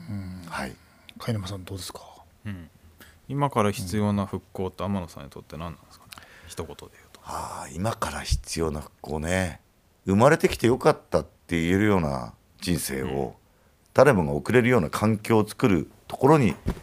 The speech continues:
Speaker 2: えー、行くばっかでもない自分の力はそういうところに傾注したいと思いますよね。
Speaker 3: 現状だとなかなかそう思えてない方がいると。
Speaker 2: いると思いますね。ええ。
Speaker 3: なるほど。
Speaker 2: なぜ私たちだけがこんな災害を受けなければならなかったのか。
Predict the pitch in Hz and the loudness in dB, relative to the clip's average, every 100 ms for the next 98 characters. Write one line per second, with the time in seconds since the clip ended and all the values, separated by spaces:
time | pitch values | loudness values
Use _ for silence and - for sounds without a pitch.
0 | - - - - 87 87 90 120 127 143 | -14 -14 -14 -4 0 0 4 4 6 4
1 | 131 107 117 85 90 98 95 92 92 85 | 4 6 4 4 0 2 4 4 2 -2
2 | - 104 101 - 104 107 101 113 82 - | 0 4 4 4 2 2 2 0 0 0
3 | 95 95 90 107 - - 71 73 71 - | 2 0 4 4 4 -4 -6 -4 -6 -8
4 | 60 82 95 95 101 92 92 80 80 82 | -8 -6 -6 -6 -6 -6 -8 -10 -10 -12
5 | 80 73 - 87 87 82 73 76 69 - | -12 -12 -12 -10 -10 -12 -12 -14 -14 -18
6 | - - - - - - _ _ - 92 | -20 -20 -20 -20 -20 -20 _ _ 0 4
7 | 101 98 92 90 85 - 71 76 - _ | 6 6 6 6 2 -2 -6 -6 -12 _
8 | _ _ - 73 67 58 - _ - _ | _ _ -2 0 0 -4 -16 _ -20 _
9 | _ - 110 101 107 98 90 90 90 78 | _ 4 4 6 6 4 2 0 -2 -2
10 | 123 - 85 87 82 80 - 80 73 73 | -2 0 2 4 4 4 -4 -20 -10 2
11 | 92 85 80 73 95 87 73 65 71 73 | 4 4 2 4 4 4 -2 -4 -4 -4
12 | 73 64 - 64 - 55 | -6 -8 -10 -10 -10 -14